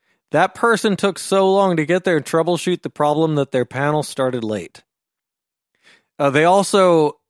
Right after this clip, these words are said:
had less time between panels this year. They had fifteen minutes instead of thirty minutes. Uh,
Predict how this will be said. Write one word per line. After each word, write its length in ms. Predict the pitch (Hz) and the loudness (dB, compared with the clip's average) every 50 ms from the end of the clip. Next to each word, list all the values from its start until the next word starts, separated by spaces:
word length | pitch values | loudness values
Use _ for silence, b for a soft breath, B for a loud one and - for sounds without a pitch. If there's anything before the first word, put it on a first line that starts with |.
| - | -14
had 260 | - 127 147 151 143 131 | -8 -4 -2 -2 0 2
less 240 | 135 139 135 - | 2 0 0 -2
time 220 | - - 139 127 123 | -4 -4 -4 -2 -2
between 340 | 117 - - 127 113 101 98 | -6 -6 -6 -6 -6 -6 -6
panels 420 | - 101 98 92 90 92 98 - | -8 -10 -10 -10 -12 -14 -16 -14
this 240 | - 110 - - - | -12 -12 -12 -12 -14
year. 260 | 98 87 - - - - | -16 -16 -16 -20 -16 -8
They 100 | - 123 | -4 -2
had 240 | 123 120 117 110 107 _ _ _ | -2 -2 -2 -4 -8 _ _ _
fifteen 420 | - 147 139 - - 151 139 127 | -4 -4 -4 -4 -4 -6 -4 -2
minutes 300 | 123 120 117 113 - - | -2 -2 -4 -4 -6 -8
instead 340 | 113 110 - - - 113 95 | -10 -10 -10 -8 -8 -8 -10
of 60 | - | -10
thirty 380 | - - - 104 123 127 120 127 | -14 -12 -6 -4 -4 -2 -2 -4
minutes. 600 | 123 127 131 170 175 - - - - - - - _ _ _ _ _ _ _ _ _ B B B B B 165 147 131 B B B _ - | -4 -2 -2 -2 -4 -6 -8 -14 -18 -18 -18 -20 _ _ _ _ _ _ _ _ _ B B B B B -20 -20 -20 B B B _ -2
Uh, 420 | 143 139 139 139 135 135 135 135 | 0 2 2 4 4 2 2 0